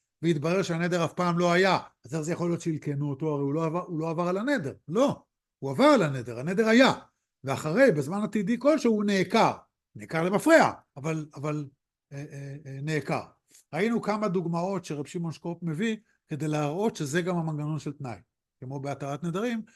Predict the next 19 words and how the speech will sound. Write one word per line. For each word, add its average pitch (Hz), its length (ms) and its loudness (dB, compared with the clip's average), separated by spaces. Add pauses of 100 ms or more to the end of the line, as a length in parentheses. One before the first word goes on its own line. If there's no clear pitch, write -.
(140)
זה 170 120 -4
גם 170 180 -2
המנגנון 143 260 -6
של 131 140 -12
תנאי, 247 300 -4
למשל 156 320 -8
דברי 139 240 -6
הרמב"ם, 180 520 0 (400)
שאדם 135 520 -6
שמגרש 135 1300 -8
אישה, 156 400 -4
אם 156 160 -4
הוא 160 80 -2
לא 156 140 -2
יבוא 147 200 -4
תוך 156 280 -6
י"ב 147 300 -6
חודש, 123 500 -10 (1500)
כן, 220 140 -10